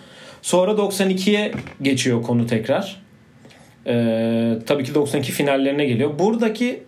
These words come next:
e, en bildiğimiz bir ilk maçta attığı altı üçlükten sonra ellerini açtığı bir şey var. Enstantane var ki bu da çok ünlü bir, e, nasıl diyeyim, görüntüdür yani Jordan'la alakalı. Burada da yine rekabetçi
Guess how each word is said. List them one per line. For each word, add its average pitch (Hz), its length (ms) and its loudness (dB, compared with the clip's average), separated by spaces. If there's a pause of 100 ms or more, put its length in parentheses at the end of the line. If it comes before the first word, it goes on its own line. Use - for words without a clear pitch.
e, 151 380 -2 (640)
en 165 240 0
bildiğimiz 156 480 2
bir 123 60 2
ilk 143 300 -2
maçta 139 320 2
attığı 135 220 0
altı 131 280 0
üçlükten 127 360 0
sonra 123 440 -2 (180)
ellerini 123 400 2
açtığı 113 520 -2 (460)
bir 92 160 -2
şey 95 260 -2
var. 113 180 0
Enstantane 110 580 -2
var 143 220 -2
ki 160 220 -6 (400)
bu 127 100 0
da 139 100 2
çok 135 340 -4 (160)
ünlü 147 300 4
bir, 123 180 0 (460)
e, 113 380 0 (120)
nasıl 127 260 0
diyeyim, 151 280 0
görüntüdür 135 560 2
yani 101 260 0
Jordan'la 110 360 2
alakalı. 113 460 0 (540)
Burada 214 360 4
da 254 220 0 (300)
yine 175 260 4
rekabetçi 151 920 0